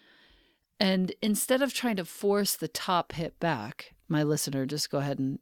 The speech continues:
you can put yourself into Trikonasana right now, or you can just imagine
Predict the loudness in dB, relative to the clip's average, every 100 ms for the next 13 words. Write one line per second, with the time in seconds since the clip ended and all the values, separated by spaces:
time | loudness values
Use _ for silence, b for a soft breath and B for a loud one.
0 | -6 -4 -2 -2 -4 -4 -4 -4 -4 -4
1 | -6 -4 -2 -2 -4 -2 -2 0 0 0
2 | -2 0 0 2 0 -4 _ _ _ _
3 | _ _ -2 0 0 0 -2 -2 -6 -10
4 | _ -4 -2 0 0 2 0 0 -4 -6